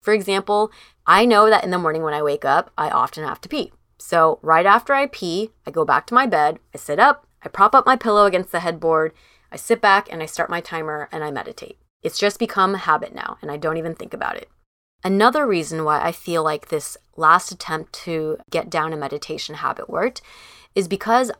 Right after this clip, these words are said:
I did it in a community instead of trying to do it alone.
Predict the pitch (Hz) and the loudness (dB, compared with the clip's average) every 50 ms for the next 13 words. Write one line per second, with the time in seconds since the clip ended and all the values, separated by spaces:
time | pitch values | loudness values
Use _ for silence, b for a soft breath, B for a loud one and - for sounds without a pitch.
0 | - - 165 165 165 165 170 165 - 180 165 202 214 - - 190 170 160 - - | -2 0 4 6 6 4 4 0 -4 -4 -2 -2 -2 -2 -4 -8 -8 -8 -10 -12
1 | - 156 147 127 - - - - - - 170 _ _ _ _ _ - 175 160 - | -14 -14 -12 -12 -14 -14 -14 -16 -16 -16 -18 _ _ _ _ _ -16 -14 -12 -8
2 | 165 160 170 165 - - 165 160 160 156 156 139 143 139 139 - 90 90 90 92 | -6 -6 -6 -6 -6 -6 -6 -6 -6 -6 -10 -10 -8 -6 -6 -6 -6 -6 -6 -6
3 | - - - - | -6 -8 -12 -16